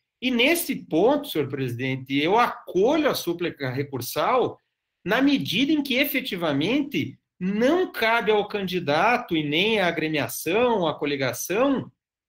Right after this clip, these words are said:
controlar as emissoras de televisão. Inclusive, no meu voto, aponto que se efetivamente se demonstrasse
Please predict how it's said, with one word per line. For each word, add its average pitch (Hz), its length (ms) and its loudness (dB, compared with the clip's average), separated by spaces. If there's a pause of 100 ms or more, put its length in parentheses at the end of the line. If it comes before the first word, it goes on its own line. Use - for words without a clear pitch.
(760)
controlar 269 880 4
as 233 140 0
emissoras 214 580 0
de 214 140 -2
televisão. 220 720 -2 (260)
Inclusive, 180 560 -2
no 226 80 -2
meu 208 220 0
voto, 202 400 0
aponto 208 760 0
que 247 400 -4 (680)
se - 560 0
efetivamente 262 920 0
se - 60 -10
demonstrasse 185 1200 -2